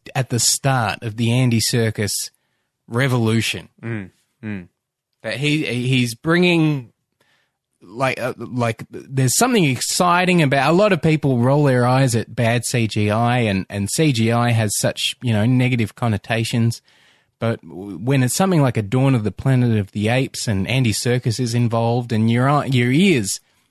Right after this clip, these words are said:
Speaker 1: sort of prick up and you say, "Oh, okay. All right. You've got my attention,
Speaker 2: Mm.
Speaker 1: Mister Serkis."
Speaker 2: It's exciting.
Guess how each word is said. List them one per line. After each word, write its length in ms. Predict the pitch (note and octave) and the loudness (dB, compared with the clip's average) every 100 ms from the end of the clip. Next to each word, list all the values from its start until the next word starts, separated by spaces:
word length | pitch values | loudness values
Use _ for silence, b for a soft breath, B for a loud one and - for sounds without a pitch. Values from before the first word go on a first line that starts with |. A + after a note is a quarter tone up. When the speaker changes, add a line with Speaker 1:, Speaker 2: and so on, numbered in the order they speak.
| _ | _
Speaker 1:
sort 220 | - C#3+ A2+ | -4 -2 -2
of 100 | - | -2
prick 240 | D3+ C3 | -4 0
up 220 | D#3 A#2+ | 0 0
and 100 | A2 | -2
you 60 | G#2+ | -2
say, 220 | - C3 | 0 0
"Oh, 200 | E3 A3+ A#3+ | 2 2 2
okay. 480 | A#3+ A#2 G2 D#3 - _ _ _ _ | 0 0 0 -2 -6 _ _ _ _
All 140 | D4+ C#4 | -2 2
right. 300 | C#3 G#2+ A3+ B3 - | 2 2 -2 -6 -6
You've 140 | A#3 | -2
got 180 | A#3 F3 | 0 0
my 160 | D#3+ C3 | 2 0
attention, 600 | A#2+ A2 G2+ - D3+ A3+ _ _ | 0 0 -2 -2 -6 -6 _ _
Speaker 2:
Mm. 40 | A#2+ | -4
Speaker 1:
Mister 260 | A2+ G#2+ | -2 -4
Serkis." 680 | A#2 A2+ G2 C3+ G#3 - - _ _ _ _ _ _ _ _ _ _ _ _ | -2 -2 -2 -6 -12 -16 -20 _ _ _ _ _ _ _ _ _ _ _ _
Speaker 2:
It's 80 | A#2 | -8
exciting. 400 | A#2+ D#3+ B2 | -4 -4 -6